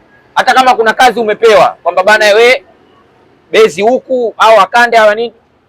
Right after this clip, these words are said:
Jaribu kutumia akili kwenye kuseti standard za kazi yako. Sawa? Hata kama una ajenda dhidi ya timu fulani,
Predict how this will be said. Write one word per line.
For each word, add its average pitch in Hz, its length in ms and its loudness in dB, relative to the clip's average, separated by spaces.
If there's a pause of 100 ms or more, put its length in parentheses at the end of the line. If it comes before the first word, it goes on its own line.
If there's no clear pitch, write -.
Jaribu 185 320 -2
kutumia 165 420 -10
akili 175 420 -8
kwenye 156 220 -8
kuseti 151 400 -14
standard 139 480 -8
za 127 200 -2 (120)
kazi 120 240 -6
yako. 127 360 -4 (540)
Sawa? 147 280 0 (260)
Hata 220 180 -4
kama 214 200 0
una 190 180 0
ajenda 180 500 -2 (140)
dhidi 180 180 -8
ya 160 80 0
timu 165 240 -12
fulani, 147 300 -4